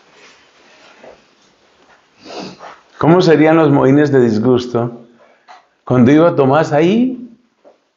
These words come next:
caminando de un salón a otro, y se encontraba con un discípulo de Sigerio de Bramante, ¿cómo lo miraría?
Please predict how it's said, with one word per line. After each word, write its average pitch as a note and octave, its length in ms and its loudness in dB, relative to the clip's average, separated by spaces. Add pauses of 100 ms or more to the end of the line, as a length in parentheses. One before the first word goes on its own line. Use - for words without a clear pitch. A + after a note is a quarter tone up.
(300)
caminando C#3 680 2
de C3 100 2
un D3 100 0
salón D3 380 0
a C3+ 80 2
otro, D3 500 -4 (880)
y A#2 80 -2
se B2+ 140 2
encontraba C#3 520 2
con B2+ 180 -2
un C#3+ 140 2
discípulo C3+ 640 0
de A2+ 100 0
Sigerio A#2+ 480 0
de A#2 80 0
Bramante, A#2 720 -2 (1600)
¿cómo C#3 260 0
lo B2+ 120 2
miraría? A2 840 0